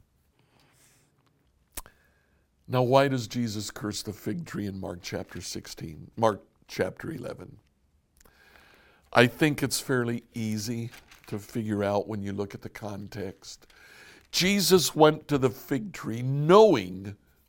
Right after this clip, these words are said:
what he would find and knowing that it would not be pleasant. So he cursed it. Then Jesus went to the temple, knowing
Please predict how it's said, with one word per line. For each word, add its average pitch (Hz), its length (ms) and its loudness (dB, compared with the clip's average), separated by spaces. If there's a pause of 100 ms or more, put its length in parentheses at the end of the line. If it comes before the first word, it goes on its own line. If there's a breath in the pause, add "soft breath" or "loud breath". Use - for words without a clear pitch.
(120)
what 123 220 2
he 131 260 -6
would 123 240 -2
find 98 960 0 (1040)
and 92 300 -8
knowing 113 480 -4 (680)
that 98 140 -4
it - 100 -8
would 95 180 -6
not 92 280 -6
be 113 100 -8
pleasant. - 480 -14 (1120)
So - 180 -8
he 101 80 -2
cursed - 400 -12
it. - 220 -20 (1120 soft breath)
Then 117 160 -2
Jesus 110 480 -2
went 117 280 -4
to 110 100 -4
the 98 80 -4
temple, 101 560 -10 (880 soft breath)
knowing 113 680 -4